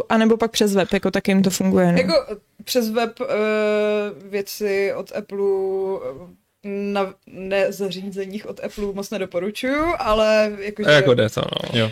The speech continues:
Speaker 2: jakože na tom PlayStationu je to docela pohodlný
Speaker 4: Hmm.
Speaker 2: vlastně, no.
Speaker 1: Já jsem si to, já, já jsem tam sledoval nějaký dokument o, o Abrahamu Lincolnovi, který byl taky dobrý. <laughs> A, ehm,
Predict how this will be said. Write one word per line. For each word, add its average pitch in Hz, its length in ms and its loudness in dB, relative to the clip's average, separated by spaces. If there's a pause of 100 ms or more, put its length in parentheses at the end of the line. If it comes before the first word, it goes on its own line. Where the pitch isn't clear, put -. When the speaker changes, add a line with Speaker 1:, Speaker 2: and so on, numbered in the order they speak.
Speaker 2:
jakože 226 380 0 (100)
na 226 120 -2
tom 262 140 -2
PlayStationu 247 420 0
je 226 60 -2
to 226 60 -2
docela 226 240 0
pohodlný 165 360 -10 (100)
Speaker 4:
Hmm. 151 80 -2
Speaker 2:
vlastně, 175 300 -8
no. 180 80 -20 (300)
Speaker 1:
Já 226 140 4
jsem 262 180 4
si 269 100 0
to, 277 200 4 (120)
já, 233 260 4
já 226 80 6
jsem 262 140 2
tam 277 100 6
sledoval 247 320 2
nějaký 247 260 4
dokument 240 360 4
o, 247 260 6
o 233 380 4
Abrahamu 220 440 4
Lincolnovi, 202 480 4
který - 200 4
byl 220 120 4
taky 196 180 2
dobrý. 190 280 4 (460)
<laughs> 214 440 -4
A, 208 520 4
ehm, 202 960 6